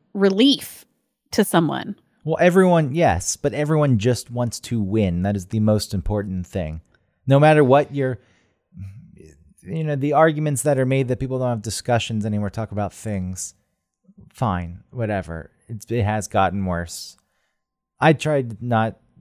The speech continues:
Speaker 2: get too involved because things are going to be what they're going to be. But everyone just wants to win. And that has become the sole purpose of existence.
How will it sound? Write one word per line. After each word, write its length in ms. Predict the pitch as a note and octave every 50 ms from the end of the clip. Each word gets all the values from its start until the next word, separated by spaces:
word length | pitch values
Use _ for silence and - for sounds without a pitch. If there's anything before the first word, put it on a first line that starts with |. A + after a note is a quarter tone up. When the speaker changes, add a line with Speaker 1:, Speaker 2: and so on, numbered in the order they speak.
| - A#2
Speaker 2:
get 180 | A#2 A#2 -
too 160 | - A#2 A2+
involved 440 | G#2 F#2+ E2+ F#2+ F#2+ G2 A2 A2+ A2
because 260 | A2 G2+ - B2 A2+
things 260 | - - G#2+ A2 G#2+ A2
are 100 | G#2 F#2+
going 300 | F2 G2+ G2 G2 F#2+ F2+
to 100 | - F#2
be 340 | E2+ F#2 F2+ F2+ F2 E2+ - _ _ _ _ _ _
what 140 | - G#2 E2+
they're 100 | F#2 F2
going 300 | E2 G2 F#2 F2 E2+ E2
to 60 | E2
be. 300 | D#2+ D2+ E2+ D2+ D2 E2 F2+ - _ _ _
But 240 | - A2 G2+ - - -
everyone 500 | A#2 A#2+ A#2+ C#3 C3 B2 B2 A#2+ A#2 A2
just 300 | F2+ G2+ G2+ F#2 - -
wants 460 | - - G#2 G2+ G2 F#2 F2+ - - -
to 380 | - - G2+ F#2 E2+ E2 D#2 -
win. 380 | - F#2 F#2 E2+ - - D2+ - _ _ _ _ _ _ _ _ _ _ -
And 180 | A2 G#2 G2 G2
that 280 | G#2 A2 A#2+ - - -
has 200 | G2+ G#2+ F#2+ F#2+
become 500 | G2+ F#2+ - - G#2 G2 F#2+ F#2 F#2+ F#2+
the 140 | E2+ F#2 E2+
sole 280 | - - G2+ F#2 F2+
purpose 640 | - - - G2+ F#2+ F2 - E2 E2+ - - - - _ _ _ _ _ _ _ _ -
of 240 | G#2+ G2 E2+ E2 -
existence. 800 | - G2+ E2+ E2+ F#2 F#2+ - - - - D2 C#2 - - - -